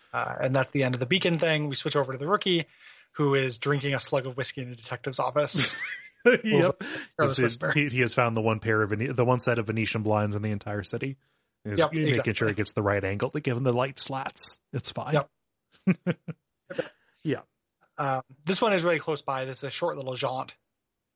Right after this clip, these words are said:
Speaker 1: um, to find this remote detonator. This is my fault, but I couldn't find this thing for the life of me.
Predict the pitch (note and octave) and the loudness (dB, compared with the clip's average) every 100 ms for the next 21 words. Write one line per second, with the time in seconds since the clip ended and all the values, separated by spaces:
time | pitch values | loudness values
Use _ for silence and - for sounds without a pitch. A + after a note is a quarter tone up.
0 | _ _ - C#3 C#3 C#3 D3+ D3 C3+ C#3 | _ _ -4 0 0 2 0 0 -4 -4
1 | C#3+ C#3+ C#3 D3+ D#3 E3 D#3 G3+ G#3 D#3+ | -6 -2 -4 -2 0 2 2 0 0 0
2 | D3 G3+ G#3 F3+ D3+ D#3 D3+ F3+ D#3 - | -2 2 0 0 -2 0 0 -2 -4 -4
3 | C#3 C#3 C3 C3+ B2+ B2+ A2+ B2+ C3 C#3 | -6 -4 -6 -6 -8 -12 -12 -10 -10 -8
4 | D#3+ D#3 | -6 -8